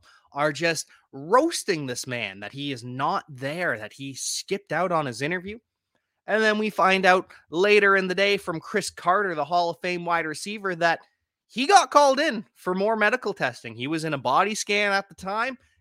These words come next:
and so he missed his press conference. You may say, "Oh, well, that seems a little fishy." No one batted an eye last year when Tyson Bagent had his father, the arm wrestling champion Travis Bagent,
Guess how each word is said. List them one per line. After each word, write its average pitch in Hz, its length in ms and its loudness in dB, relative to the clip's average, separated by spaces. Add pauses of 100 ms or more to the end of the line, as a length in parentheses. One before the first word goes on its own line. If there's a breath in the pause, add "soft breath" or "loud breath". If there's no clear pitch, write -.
and 131 120 -14
so 196 120 -2
he 202 80 -2
missed 202 200 -4
his 190 100 -12
press - 300 -4
conference. 110 580 -8 (220 soft breath)
You 190 160 -8
may 175 180 -2
say, 143 320 2
"Oh, 143 360 4
well, 123 260 0
that 147 320 0
seems 139 300 -6
a 131 80 -2
little 127 360 -4
fishy." 170 420 -6 (720)
No 156 400 4
one 277 440 0
batted 196 500 0
an 190 120 2
eye 135 320 0 (500)
last 170 680 2
year 123 240 -12 (300 soft breath)
when 147 380 -4 (100)
Tyson 233 760 -4
Bagent 180 520 -4
had 165 260 -2
his 170 220 -6
father, 170 480 2
the 135 260 -12
arm 196 400 4
wrestling 185 540 -4
champion 180 640 -8
Travis 202 520 -2
Bagent, 117 460 -6